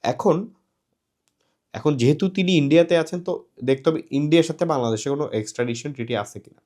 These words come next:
তো এই কোশ্চেনের অ্যান্সার হচ্ছে হ্যাঁ, বাংলাদেশের সাথে ইন্ডিয়ার কিন্তু এক্সট্রাডিশন ট্রিটি আছে, অর্থাৎ বাংলাদেশের সাথে ইন্ডিয়ার বন্দি বিনিময় চুক্তি আছে এবং এই চুক্তি অনুযায়ী কিন্তু বাংলাদেশ এবং ইন্ডিয়া চাইলে কিন্তু বন্দি বিনিময় করতে পারে।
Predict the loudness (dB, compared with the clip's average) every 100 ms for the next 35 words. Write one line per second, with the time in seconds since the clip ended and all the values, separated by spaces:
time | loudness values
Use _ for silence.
0 | -10 -8 0 0 2 4 6 6 6 4
1 | 4 2 0 2 0 -4 _ _ -4 0
2 | 0 0 -4 -6 -6 -2 -4 -2 -6 -2
3 | 0 0 -2 -10 -8 -6 -6 -4 -6 -4
4 | -2 -2 -4 -8 -8 -6 -8 -10 -12 -10
5 | -12 _ _ _ -4 0 0 -2 -4 -2
6 | -2 -2 -4 -8 -4 -2 0 0 0 -2
7 | -2 -4 -6 -4 -4 -4 -4 -10 -12 _
8 | _ _ 2 4 4 2 -6 _ _ 4
9 | 4 4 -4 2 4 4 2 0 -2 -4
10 | -2 0 2 2 2 0 0 0 0 2
11 | 6 6 6 4 -2 -12 -18 _ _ 0
12 | 4 4 0 -2 2 2 2 0 0 0
13 | -2 -2 -4 -4 -6 -4 -8